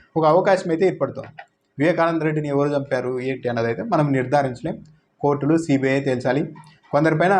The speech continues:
వైఎస్ సునీతకి అనుమానాలు ఉండవచ్చు, అనుమానాలు ఉండకూడదని కూడా ఏమీ లేదు. కాకపోతే దీన్ని కంప్లీట్గా పొలిటికల్గా కోణంలోనే తీసుకెళ్తున్నారు, రాజకీయ కోణంలోనే తీసుకెళ్తున్నారు. "జగన్ ఓడించండి" అంటున్నారు, హంతకులు అంటున్నారు, ఇంకా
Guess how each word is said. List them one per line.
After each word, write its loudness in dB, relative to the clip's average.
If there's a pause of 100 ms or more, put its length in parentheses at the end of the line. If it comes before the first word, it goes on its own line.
(120)
వైఎస్ 0
సునీతకి -2 (160)
అనుమానాలు 0
ఉండవచ్చు, 0 (540)
అనుమానాలు 2
ఉండకూడదని 0
కూడా 2
ఏమీ 0
లేదు. -2 (480)
కాకపోతే 2 (240)
దీన్ని -2
కంప్లీట్గా 0 (100)
పొలిటికల్గా 0 (120)
కోణంలోనే 0
తీసుకెళ్తున్నారు, -2
రాజకీయ 0
కోణంలోనే -4
తీసుకెళ్తున్నారు. -4 (920)
"జగన్ 2
ఓడించండి" 2
అంటున్నారు, 0 (140)
హంతకులు 2
అంటున్నారు, -2 (320)
ఇంకా 0